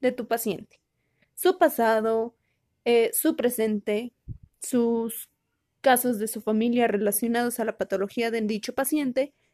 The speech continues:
y la razón por la que está aquí con nosotros. Y esta examinación se divide en tres. La primera es una historia clínica, donde vamos a recabar datos de identificación,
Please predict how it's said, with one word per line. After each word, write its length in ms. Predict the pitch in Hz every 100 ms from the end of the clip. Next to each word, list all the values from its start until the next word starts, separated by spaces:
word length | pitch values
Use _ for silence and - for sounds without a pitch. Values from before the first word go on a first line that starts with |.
| _
y 100 | 254
la 120 | 262
razón 500 | 247 247 - 285 320 - -
por 140 | 262
la 180 | 240 233
que 200 | 226 208
está 340 | 220 247 277 -
aquí 320 | 240 247 220
con 160 | 214 220
nosotros. 580 | 190 - 170 - - - _ _ _ _ _ _ _ -
Y 160 | 277 -
esta 260 | 330 -
examinación 800 | 370 - 359 349 359 339 320 339 _
se 380 | - - 294 -
divide 440 | - 233 226 220 233
en 180 | 254 262
tres. 340 | - 359 - _ _ _ _ - _ _ -
La 160 | 262
primera 500 | 247 262 285 302 320
es 260 | 254 254 254
una 360 | 254 254 269 -
historia 640 | 233 233 226 - 220 208
clínica, 540 | 214 294 339 320 320 - _ _
donde 460 | 233 226 226 226 226
vamos 360 | 233 226 233
a 60 | 240
recabar 440 | 208 208 214 214
datos 380 | 208 226 233 233
de 100 | 220
identificación, 880 | 220 208 202 208 208 - - 330 330